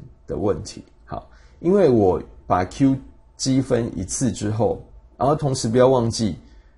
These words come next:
底 V 除以底 X 是等于负 Q，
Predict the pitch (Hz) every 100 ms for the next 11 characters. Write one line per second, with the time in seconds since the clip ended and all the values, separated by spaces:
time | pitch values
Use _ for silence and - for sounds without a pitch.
0 | _ _ - - 113 113 160 165 - 127
1 | 110 92 98 107 98 123 98 87 90 -
2 | 123 90 - 95